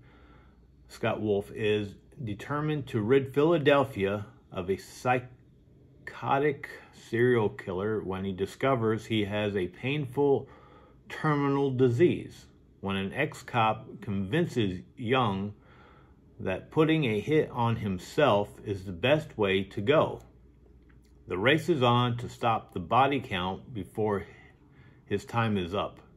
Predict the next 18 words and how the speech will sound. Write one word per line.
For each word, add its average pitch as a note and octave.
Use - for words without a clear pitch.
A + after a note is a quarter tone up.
This A#2
film B2+
will G2
grab A#2
hold C3
and F2
take B2+
you C3
on G2
a F#2
thrill C3+
ride C3
right A#2+
up A#2+
to A2
the G2
explosive F#2+
finale. E2